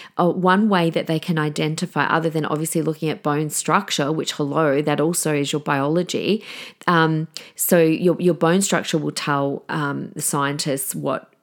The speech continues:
what, uh, gender you are. Um, years from now, centuries from now, they could dig up your bones and know straight away that's a male or female. But also, every cell in our body, guys, every cell, if you l-, t-, extract the D N A out of our cells,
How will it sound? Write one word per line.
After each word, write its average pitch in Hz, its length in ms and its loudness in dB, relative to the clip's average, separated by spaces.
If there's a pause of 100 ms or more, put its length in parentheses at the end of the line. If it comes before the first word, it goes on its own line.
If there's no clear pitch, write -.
what, 160 500 -2
uh, 147 220 0
gender 147 420 -2
you 147 240 -2
are. 143 360 0 (520)
Um, 147 400 0
years 175 540 2
from 160 140 -2
now, 131 180 0
centuries 196 580 0
from 165 100 0
now, 147 140 0
they 139 140 0
could 147 160 -6
dig 143 160 0
up - 120 2
your 151 120 2
bones 143 340 -2
and 143 240 0
know 156 320 4
straight 147 320 0
away 143 160 2
that's 131 240 -2
a - 20 -2
male 143 240 0
or 139 60 -2
female. 127 540 -4 (240)
But 254 120 4
also, 269 480 2
every 285 260 2
cell 202 340 2
in 214 100 4
our 208 140 2
body, 202 320 0
guys, 98 560 -2
every 285 340 0
cell, 202 480 0
if 156 180 -2
you 233 220 0 (300)
l-, - 260 -2 (380)
t-, - 220 0
extract 208 580 -2
the 220 80 2
D 196 200 2
N 175 120 2
A 180 180 4
out 170 160 2
of 165 100 -4
our 156 140 -2
cells, 180 480 0